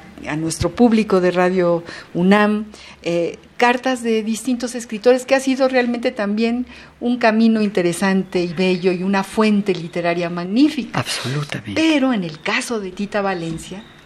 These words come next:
Speaker 1: todavía es más pertinente, porque uno de sus grandes libros, eh, que fue publicado por el Colegio de San Luis Potosí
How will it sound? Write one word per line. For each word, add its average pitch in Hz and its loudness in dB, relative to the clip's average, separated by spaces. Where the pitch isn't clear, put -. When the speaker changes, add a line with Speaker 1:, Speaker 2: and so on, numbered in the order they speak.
Speaker 1:
todavía 214 0
es 196 0
más 185 0
pertinente, 151 -6
porque 175 -2
uno 247 8
de 208 4
sus 160 -6
grandes 202 4
libros, 190 0
eh, 160 -8
que 160 -10
fue 175 -6
publicado 185 -2
por 180 -4
el 165 -6
Colegio 180 0
de 175 -6
San 160 -4
Luis 180 -2
Potosí 220 0